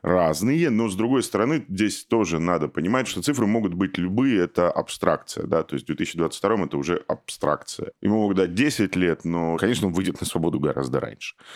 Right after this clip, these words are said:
Вопрос, при каких обстоятельствах и на каких условиях. Окей, мы про Навального сделаем выпуск, когда закончится суд и будет вынесен приговор. На этой неделе поговорим о чем-то другом.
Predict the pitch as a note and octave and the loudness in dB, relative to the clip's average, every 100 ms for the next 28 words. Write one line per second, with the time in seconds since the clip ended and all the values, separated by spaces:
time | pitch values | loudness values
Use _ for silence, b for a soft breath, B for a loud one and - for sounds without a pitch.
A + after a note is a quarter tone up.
0 | B - F#2+ F#2+ - D2 D2+ D#2+ D2+ C#2+ | B -2 0 0 0 -2 0 -2 -4 -4
1 | - F2+ A2 - C#2 C2+ - C#2+ C#2+ - | 0 0 0 -4 -10 -8 -6 -4 -4 -6
2 | C2+ - - - C2 - - _ B B | -10 -12 -14 -6 -4 -4 -8 _ B B
3 | B B B - - - G#2 D2 - _ | B B B 0 2 2 2 0 -6 _
4 | _ _ _ - A#2 C3 B2 G#2 _ _ | _ _ _ 0 4 4 2 0 _ _
5 | - G2+ A2 A#2 G#2+ F#2 F2+ E2 E2 A2+ | 2 4 4 4 4 4 2 0 0 4
6 | G2 E2 D#2 D2+ F#2 - C#2 - - - | 4 4 2 0 0 0 -4 -6 -14 -10
7 | - D#2+ F2+ D2+ E2 D#2+ - F2 - F2+ | -4 0 2 0 0 -4 -2 -6 -2 -2
8 | D2+ D2 D2 D#2 D2 - C2+ - D#2+ A2+ | -2 -2 -2 -2 -6 -6 -4 0 2 2
9 | - - - B B B B B - G2+ | 2 0 -8 B B B B B 0 2
10 | D3 A#2 F#2 A2 A#2 F#2 D#2+ E2 E2 F2+ | 2 2 2 2 2 0 0 2 4 2
11 | G2+ F#2 - - - G2 F2 - D#2 D#2 | 2 0 -2 0 2 2 2 0 0 0
12 | - - D2+ F2 D2+ E2+ B1+ | -2 -6 -2 -2 0 0 0